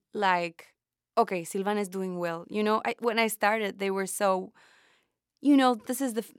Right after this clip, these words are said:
the funniest thing. They're classical musicians and they also are luthiers. They're instrument makers, as you said. And when I started to create my own songs,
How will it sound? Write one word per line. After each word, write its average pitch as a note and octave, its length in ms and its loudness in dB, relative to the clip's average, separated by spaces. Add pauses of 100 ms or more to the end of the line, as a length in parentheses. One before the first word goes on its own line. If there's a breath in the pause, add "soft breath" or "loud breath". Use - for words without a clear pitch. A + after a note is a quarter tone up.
the G#3 80 -12
funniest A3 560 -2
thing. F#3 400 -2
They're G#3+ 340 4
classical A3 520 0
musicians G3 680 -2
and F3 160 -2
they F3+ 100 -2
also F3+ 300 0
are E3 160 2
luthiers. F3 500 -4
They're E3+ 300 -4 (180)
instrument G3+ 460 0
makers, - 400 -8
as - 120 -14
you F#3+ 80 -6
said. - 200 -8 (1120 loud breath)
And A#3 160 -2
when A3+ 120 -2
I A3 100 0
started B3 400 2
to - 100 -6
create A#3 320 -2
my F#3 160 -4
own F3+ 160 -4
songs, G#3+ 680 0